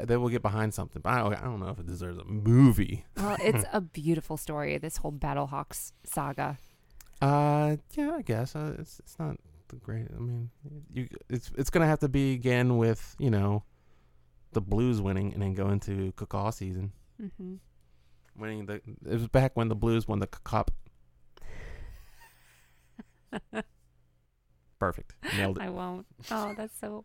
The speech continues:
Speaker 2: yeah, that's wonderful.
Speaker 1: So, yeah, uh, take L A. I don't, I don't even know why. It, it's so low. It doesn't make any sense. Yeah, that's, that's, that's your X F L. Uh,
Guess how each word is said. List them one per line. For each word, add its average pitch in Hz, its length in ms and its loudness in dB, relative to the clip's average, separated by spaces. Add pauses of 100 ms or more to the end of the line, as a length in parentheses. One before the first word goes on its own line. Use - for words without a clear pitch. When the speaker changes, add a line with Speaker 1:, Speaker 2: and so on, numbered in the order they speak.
(140)
Speaker 2:
yeah, 202 120 -16 (220)
that's - 280 -18
wonderful. 190 460 -18 (800)
Speaker 1:
So, 107 360 6
yeah, 90 160 4 (200)
uh, 110 260 8
take - 240 2
L 101 160 4
A. 95 240 2
I 120 80 0
don't, 110 200 2
I 101 80 0
don't 98 140 2
even 92 140 0
know 95 100 -2
why. 92 320 -6 (300)
It, 107 100 -2
it's 104 240 -4
so 95 180 -2
low. 87 280 -4 (140)
It 95 80 -12
doesn't 98 200 -6
make 90 140 -6
any 87 100 -6
sense. 85 300 -14 (1500)
Yeah, 165 60 -8 (200)
that's, - 460 0
that's, - 320 -4
that's 117 260 0
your - 120 -4
X - 200 -4
F 107 140 -4
L. 87 240 -4 (1700)
Uh, 113 280 4